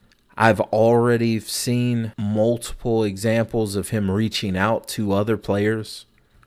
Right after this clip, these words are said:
other top level athletes, and he's like, "Come to Georgia." It's basically a Suge Knight saying, "Come to death row" type situation right now.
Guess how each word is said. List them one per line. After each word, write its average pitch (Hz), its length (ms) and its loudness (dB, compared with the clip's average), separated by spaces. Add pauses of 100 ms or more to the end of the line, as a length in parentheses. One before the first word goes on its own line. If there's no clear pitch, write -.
(760)
other 110 260 0
top - 560 -2
level 107 440 0 (120)
athletes, 107 720 -2 (500)
and 120 120 -4
he's 120 160 -2
like, 110 320 0 (420)
"Come 127 220 2
to 110 80 0
Georgia." 95 480 -2 (680)
It's 113 160 -2
basically 123 640 0
a 98 340 2 (320)
Suge 117 500 0
Knight 107 520 0 (200)
saying, 101 540 -2 (580)
"Come 120 200 4
to 101 80 2
death 101 340 4
row" 95 400 4 (380)
type 98 300 0
situation 95 760 0
right 87 240 -4
now. 92 300 -8